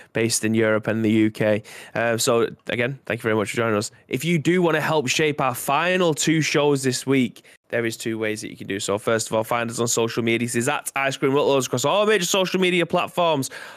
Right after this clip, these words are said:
or alternatively, get involved with our Discord.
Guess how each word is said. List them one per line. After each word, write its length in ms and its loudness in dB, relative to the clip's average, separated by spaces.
or 140 4
alternatively, 640 0
get 420 -4
involved 580 0
with 240 0
our 200 -2
Discord. 580 -2